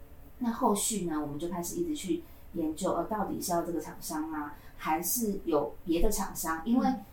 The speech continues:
Speaker 1: 一旦你进入到一个产业，例如说你真的要装潢，装潢的材质就分很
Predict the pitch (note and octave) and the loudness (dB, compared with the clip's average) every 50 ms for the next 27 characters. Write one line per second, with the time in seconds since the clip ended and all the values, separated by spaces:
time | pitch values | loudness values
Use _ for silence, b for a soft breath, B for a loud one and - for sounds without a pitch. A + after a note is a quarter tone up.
0 | B B - - - - - G#3 G3+ G3+ D4+ C#4 G#3+ F3 - - - - - B3 | B B -20 -20 -16 -6 -4 -2 2 4 6 6 6 4 2 0 -4 -2 -2 0
1 | A3 G#3 G3+ G#3 G#3 - D3 D3+ D3 C#3 C3+ - - - - - D3+ E3 E3+ E3+ | 0 2 2 2 2 2 2 0 -2 -4 -4 -4 -6 -6 -8 -8 -6 -2 -2 -2
2 | F3+ F#3+ F3 F3 F3 E3 D#3 D3+ D#3+ E3 E3 D#3+ D#3 - D#3 D3 - - F3+ - | 0 0 -2 -2 -2 -2 -2 -4 -4 -4 -4 -4 -4 -4 -6 -6 -6 -6 -6 -6
3 | - - - F3 F3 F#3+ - D3 - - - - - - - - D#4 - - - | -6 -6 -4 -2 -2 -2 -2 -4 -6 -8 -8 -8 -8 -8 -6 -6 -6 -6 -6 -6
4 | - - | -8 -8